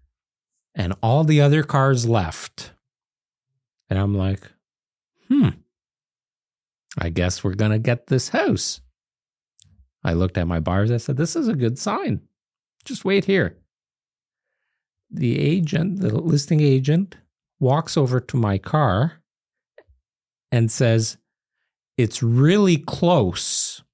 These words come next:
Do you think your clients can come up a bit?" And immediately I said, "No, they're tapped out. So if you guys don't like this, we've got other options. And thank you for your time.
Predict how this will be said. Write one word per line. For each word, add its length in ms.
Do 80
you 200
think 400
your 160
clients 580
can 340
come 280
up 200
a 60
bit?" 360
And 240
immediately 920
I 80
said, 260
"No, 160
they're 240
tapped 420
out. 280
So 180
if 120
you 60
guys 260
don't 220
like 260
this, 380
we've 200
got 180
other 300
options. 480
And 240
thank 220
you 100
for 180
your 100
time. 480